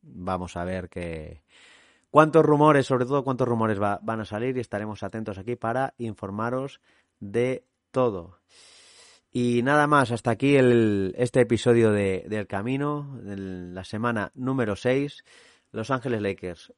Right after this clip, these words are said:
están yendo hacia arriba, Los Ángeles Lakers están a dos partidos del play-in, que son muy buenas noticias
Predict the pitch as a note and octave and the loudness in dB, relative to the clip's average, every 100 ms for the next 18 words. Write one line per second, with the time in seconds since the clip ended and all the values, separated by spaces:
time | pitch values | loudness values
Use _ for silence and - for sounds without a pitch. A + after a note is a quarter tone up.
0 | _ A2 G#2+ C#3 A#2 F#2+ - B2 C3 A2 | _ -10 -4 -2 -2 -4 -4 0 0 0
1 | G2 G2 C3 C3 C3 B2+ _ G#2+ C3 B2 | -2 2 4 4 4 -2 _ -8 -6 -4
2 | A#2 G#2 A2 G2+ F#2 - G#2+ - G#2 - | -4 -4 -4 -6 -12 -14 -8 -6 -6 -6
3 | G#2+ A2+ C3+ - A2+ G2+ A2 F#2 E2+ - | -4 -2 -4 0 0 0 -4 -4 -8 -14
4 | _ _ _ _ G#2 G2+ A#2 G2+ - G#2+ | _ _ _ _ -14 -2 -2 -2 -2 -2
5 | G2+ B2+ C3+ - G2 A2+ G2 A#2+ A#2+ A2 | -2 -4 -4 -8 -8 -8 -6 -4 -2 -2
6 | G2 F#2 G2+ - D#2+ D#2+ | -4 -6 -6 -6 -12 -14